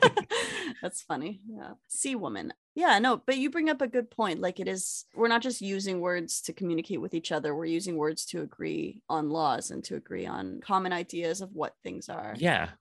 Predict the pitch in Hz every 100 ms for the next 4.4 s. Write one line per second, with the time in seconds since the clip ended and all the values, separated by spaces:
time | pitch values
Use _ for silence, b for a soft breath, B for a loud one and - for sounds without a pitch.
0 | - 117 143 147 143 135 127 - 120 117
1 | 110 101 98 101 95 92 87 - - 120
2 | 160 160 135 107 113 117 98 95 87 95
3 | - 104 90 90 85 85 87 78 - 90
4 | 80 196 196